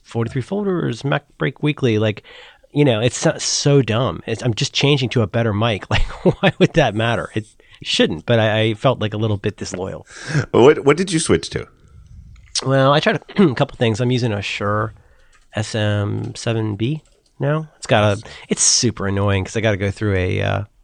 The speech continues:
Speaker 1: this, uh, PreSonus thing.
Speaker 2: Oh, I don't
Speaker 1: Yeah.
Speaker 2: want that. I, that, that, uh, I think Marco was telling me about that. Yeah, I don't wanna do that.
Speaker 1: I, I, you know,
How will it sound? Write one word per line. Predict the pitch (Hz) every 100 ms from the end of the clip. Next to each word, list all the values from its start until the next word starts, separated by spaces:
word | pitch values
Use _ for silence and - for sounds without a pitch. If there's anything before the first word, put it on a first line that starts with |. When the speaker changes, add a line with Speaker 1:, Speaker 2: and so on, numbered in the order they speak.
| _ _ -
Speaker 1:
this, | - 104 - -
uh, | 104 98
PreSonus | - 110 - 110 107 101 - - - - - - - - -
thing. | 113 107 107 _
Speaker 2:
Oh, | - 143 143
I | 143
don't | 202
Speaker 1:
Yeah. | 139
Speaker 2:
want | 135
that. | 127 104 120
I, | - 139
that, | 156 156 117
that, | 113 117
uh, | 73 120 120 107
I | - 156
think | 156
Marco | 113 123 101
was | 78
telling | - - 60
me | -
about | -
that. | - 92
Yeah, | 117 127
I |
don't | 175
wanna | 196 175
do | 151 160
that. | 80 - - - _ _ _ _ _ -
Speaker 1:
I, | - -
I, | - 180 - - -
you | 190
know, | 220 214 208